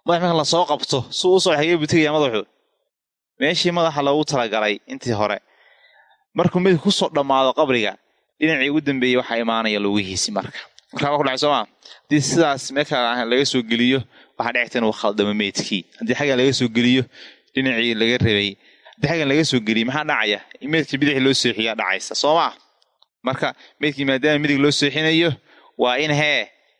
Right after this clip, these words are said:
lugaha laga soo geliyaa, dhinaca qibladan loo jeediyaa.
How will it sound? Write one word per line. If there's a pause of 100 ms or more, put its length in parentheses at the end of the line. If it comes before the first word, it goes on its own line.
(180)
lugaha
laga
soo
geliyaa, (720)
dhinaca
qibladan
loo
jeediyaa.